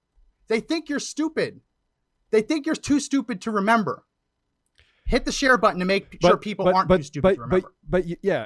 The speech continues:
Speaker 2: and listen, it's not, it's not that you're too stupid to remember, right? It's that they don't, they think you're stupid, period. So let's just,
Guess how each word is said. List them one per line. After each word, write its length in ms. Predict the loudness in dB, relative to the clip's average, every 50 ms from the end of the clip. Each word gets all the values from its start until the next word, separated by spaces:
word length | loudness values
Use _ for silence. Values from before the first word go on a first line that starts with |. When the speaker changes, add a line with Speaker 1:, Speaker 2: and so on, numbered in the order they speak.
| _
Speaker 2:
and 260 | -8 -6 -6 -6 -8 _ _
listen, 400 | -2 -2 -2 0 -2 -6 -6 -6
it's 220 | -10 -10 -10 -4 -2
not, 260 | 0 0 0 -2 -4 _
it's 200 | -6 -6 -2 -2
not 180 | -2 -2 -2
that 100 | -6 -4
you're 100 | -4 -4
too 180 | -2 -2 -4 -4
stupid 380 | -4 -4 -6 -6 -4 -4 -4
to 60 | -4 -2
remember, 640 | -2 0 0 0 -2 -2 -2 -2 -2 -2 -4 -6 _ _ _ _ _ _
right? 300 | -2 0 0 0 0 -4 _ _ _
It's 180 | -6 -6 -2 0
that 220 | 0 0 0 0
they 100 | -2 0
don't, 120 | 0 0 -2
they 40 | -2
think 220 | -4 -4 -4 -2
you're 80 | -6 -8
stupid, 420 | -8 -4 -4 -4 -2 -2 -6 -4
period. 360 | -4 -4 -4 -4 -6 -10 -14 _ _ _ _ -20 -18
So 160 | _ -2 0
let's 160 | 0 0 2
just, 220 | 0 -4 -4 -4